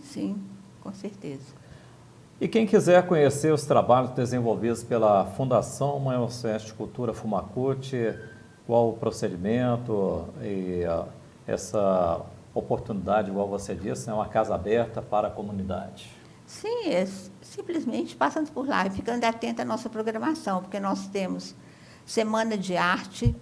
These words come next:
Speaker 1: nós temos, na próxima semana nós temos uma Semana de Arte diversificada, com música, com declamações ou recitações de poemas, com teatrinho de infantil. Então, nós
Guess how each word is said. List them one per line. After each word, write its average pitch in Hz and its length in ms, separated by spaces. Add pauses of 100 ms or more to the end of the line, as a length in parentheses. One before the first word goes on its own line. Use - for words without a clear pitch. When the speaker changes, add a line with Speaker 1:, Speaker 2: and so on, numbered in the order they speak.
(500)
Speaker 1:
nós 196 220
temos, 202 200
na 185 100
próxima 226 420
semana 185 360
nós 180 180
temos 185 300
uma 175 120
Semana 170 420
de 165 140
Arte 165 380
diversificada, 175 1200
com 165 60
música, 170 720
com 151 260 (920)
declamações 165 840
ou 160 60
recitações 151 720
de - 40
poemas, 156 840
com 165 120
teatrinho 165 680
de 160 80
infantil. 180 800 (480)
Então, 196 480 (720)
nós 196 560